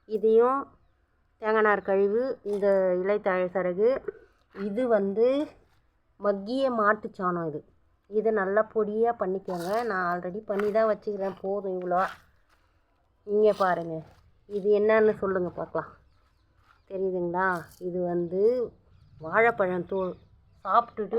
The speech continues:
நீங்க தூக்கி கீழே போட்டுருவீங்க. ஆனா அப்படி செய்யாதீங்க. இனிமே நம்-, நீங்க ஒரு செடி வச்சு, மிளகா செடி, கத்திரி செடி, எந்த செடி வகையா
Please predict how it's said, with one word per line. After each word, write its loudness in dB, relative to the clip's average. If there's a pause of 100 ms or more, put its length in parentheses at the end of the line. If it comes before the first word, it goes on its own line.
நீங்க -4
தூக்கி -10 (100)
கீழே 0
போட்டுருவீங்க. -6 (840)
ஆனா -6 (200)
அப்படி -8 (140)
செய்யாதீங்க. 0 (160)
இனிமே -4 (120)
நம்-, -6
நீங்க 2 (140)
ஒரு -2 (100)
செடி -2 (100)
வச்சு, -6 (680)
மிளகா 0 (120)
செடி, -2 (160)
கத்திரி 0 (100)
செடி, -2 (300)
எந்த 0 (160)
செடி 4 (100)
வகையா 0